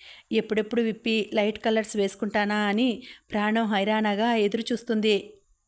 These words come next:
కానీ నా అభిప్రాయం అమ్మ మన్నించదు.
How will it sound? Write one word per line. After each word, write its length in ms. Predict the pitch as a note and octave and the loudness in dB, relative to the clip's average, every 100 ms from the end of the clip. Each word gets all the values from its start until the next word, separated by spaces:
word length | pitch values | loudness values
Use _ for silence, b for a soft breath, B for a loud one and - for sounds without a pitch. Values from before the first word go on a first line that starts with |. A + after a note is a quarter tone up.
| _ - | _ -4
కానీ 500 | A3 G3+ A#3+ B3 - | -2 0 2 2 0
నా 220 | A3 A3+ G3 | 0 0 0
అభిప్రాయం 640 | F3+ A3 A#3 A3+ A3 A3 G#3+ | -2 0 0 2 0 -2 -2
అమ్మ 280 | G#3 G#3+ A3 | -2 0 2
మన్నించదు. 680 | A#3+ G#3 G#3+ G#3+ G#3 G#3+ | 2 0 0 0 2 2